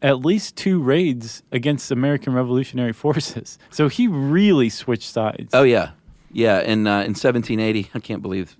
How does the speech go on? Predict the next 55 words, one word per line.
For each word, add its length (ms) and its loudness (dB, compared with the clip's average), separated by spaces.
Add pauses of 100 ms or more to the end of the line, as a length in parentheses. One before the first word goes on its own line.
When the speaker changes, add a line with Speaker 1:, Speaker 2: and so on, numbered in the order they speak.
(100)
Speaker 2:
whoever 280 -6
wrote 180 -6
this 140 -12
article 280 -8
put 260 -10
that, 240 -4 (680)
uh, 320 4 (240)
when 160 -2
the 60 0
plot 240 2
was 120 -2
intercepted, 500 -2
he 140 -8
went 240 -4
from 240 -6
zero, 480 -4
hero 380 0
to 120 -2
zero. 580 -4 (600)
Speaker 1:
I 160 2
know. 260 2
Speaker 2:
<laughs> 40 -20 (1120)
Speaker 1:
I 140 2
know. 260 2 (180)
Speaker 2:
I 60 4
was, 180 2
all, 180 0
all 180 0
of 60 -2
a 60 -6
sudden, 260 -2
<laughs> 0 -
I 80 -4
was 220 -8
in, 80 4
like, 300 -4
an 60 -4
Us 220 -4
magazine 520 -10
or 100 -14
something. 140 -4
Speaker 1:
Or, 80 4
like, 180 2
a 60 -2
Springer 520 -4
Show 420 -8
Speaker 2:
Yeah, 340 -6
it 60 -16
was 120 -10
Speaker 1:
episode. 220 -10
Speaker 2:
weird. 180 -12 (320)
But 280 2
that's 220 -6
what 120 0
happened. 380 -2